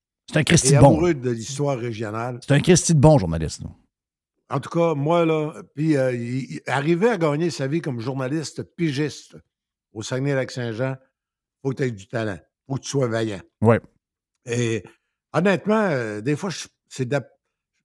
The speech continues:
Speaker 2: pas, c'est pas de la paresse, mais quand j'ai besoin de quelque chose, c'est que tu penses que je fais. Là, j'envoie un messenger à, à François, « Appelle-moi. »
Speaker 1: Ouais.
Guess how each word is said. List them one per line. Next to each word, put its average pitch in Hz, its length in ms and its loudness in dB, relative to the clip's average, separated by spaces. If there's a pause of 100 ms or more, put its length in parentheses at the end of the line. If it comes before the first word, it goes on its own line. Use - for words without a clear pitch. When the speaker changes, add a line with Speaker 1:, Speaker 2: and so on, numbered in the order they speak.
Speaker 2:
pas, 302 140 -2
c'est - 100 -8
pas 370 120 -4
de 285 60 -8
la 165 100 2
paresse, 139 520 -2
mais 113 280 -6 (320)
quand 294 180 -2
j'ai 175 160 2
besoin 151 400 0
de 156 60 -8
quelque 117 240 -12
chose, 151 360 -4
c'est - 140 -6
que 180 60 -8
tu - 120 -14
penses 214 320 -4
que 104 120 -12
je - 180 -12
fais. 135 160 -4 (920)
Là, 151 200 -2
j'envoie 151 300 -2
un 151 320 0
messenger 131 760 -2
à, 98 840 -8
à 101 160 -8
François, « 131 580 -4
Appelle-moi. » 127 520 -2 (440)
Speaker 1:
Ouais. 107 260 2